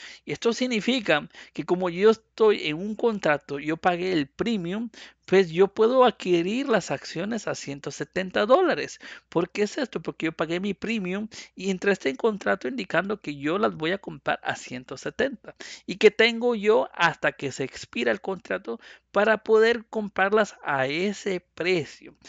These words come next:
Entonces, ¿ya entendieron cómo funciona? Entonces, significa que si están a doscientos dólares, a mí ya no me interesa porque en realidad que yo decidí y entré a un contrato diciendo que esas acciones yo las iba a comprar a ciento setenta.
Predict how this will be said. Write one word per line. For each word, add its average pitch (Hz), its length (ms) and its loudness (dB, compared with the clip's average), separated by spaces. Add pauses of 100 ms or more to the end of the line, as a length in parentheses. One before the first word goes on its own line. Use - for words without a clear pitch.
(180)
Entonces, 151 200 -4
¿ya 202 80 4
entendieron 247 580 0
cómo 254 260 0
funciona? 233 540 -2
Entonces, 202 360 -2
significa 208 500 -2
que 170 160 -4
si 151 140 -8
están 233 300 2
a 277 40 4
doscientos 214 480 -2
dólares, 262 440 2 (340)
a 151 120 0
mí 196 180 -4
ya 214 120 6
no 214 120 -2
me 214 120 -2
interesa 190 720 2
porque 214 540 2 (300)
en 170 180 -4
realidad 185 600 -2
que 190 280 -6
yo 226 440 0
decidí 170 680 -4
y 170 100 -2
entré 143 220 -4
a 175 40 -4
un 214 80 -8
contrato 220 480 -4
diciendo 208 540 -6
que 156 180 -6
esas - 320 -6
acciones 185 720 -8 (320)
yo 175 160 4
las 190 180 4
iba 185 140 0
a 190 40 -6
comprar 147 420 -6
a 139 160 -2
ciento 131 520 -10
setenta. - 720 -14